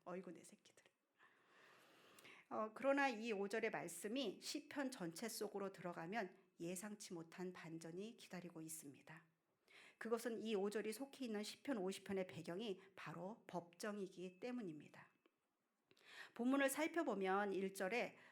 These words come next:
"전능하시니 여호와께서 말씀하사"로 시작되는데, 여기서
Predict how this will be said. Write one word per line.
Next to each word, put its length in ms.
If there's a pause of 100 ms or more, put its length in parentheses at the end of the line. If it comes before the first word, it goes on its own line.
"전능하시니 1000
여호와께서 680
말씀하사"로 1040
시작되는데, 800 (260)
여기서 560